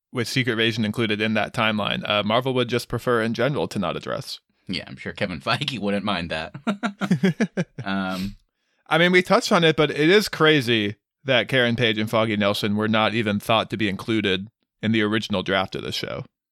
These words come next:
Speaker 2: I think they were saying that, like, both Fisk and Matt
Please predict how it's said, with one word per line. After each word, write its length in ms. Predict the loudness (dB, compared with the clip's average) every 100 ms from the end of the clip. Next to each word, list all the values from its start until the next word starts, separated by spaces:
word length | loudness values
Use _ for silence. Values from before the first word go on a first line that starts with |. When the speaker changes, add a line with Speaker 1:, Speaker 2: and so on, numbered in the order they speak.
| _ _ _ _ _ -8 -6 -6
Speaker 2:
I 80 | -8
think 320 | -2 -2 0
they 120 | 0
were 100 | 0
saying 200 | 2 0
that, 100 | 0
like, 180 | -4 -4
both 500 | -2 -2 0 -4 -14 _
Fisk 540 | _ -4 0 0 0 -6
and 340 | -4 -2 -4
Matt 400 | 0 0 0 -2